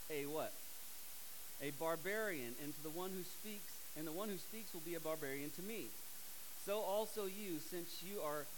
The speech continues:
zealous of spiritual gifts," because remember, they all wanted spiritual gifts 'cause they wanted people to look at 'em, "seek to abound for the edification of the church."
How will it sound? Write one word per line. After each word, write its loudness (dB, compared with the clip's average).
zealous 0
of -4
spiritual -2
gifts," -2
because -4
remember, 0
they 0
all 2
wanted 0
spiritual -2
gifts -2
'cause -4
they -2
wanted 0
people -2
to -4
look -2
at -4
'em, -4
"seek 0
to 4
abound 2
for 0
the 0
edification 0
of -2
the -2
church." -2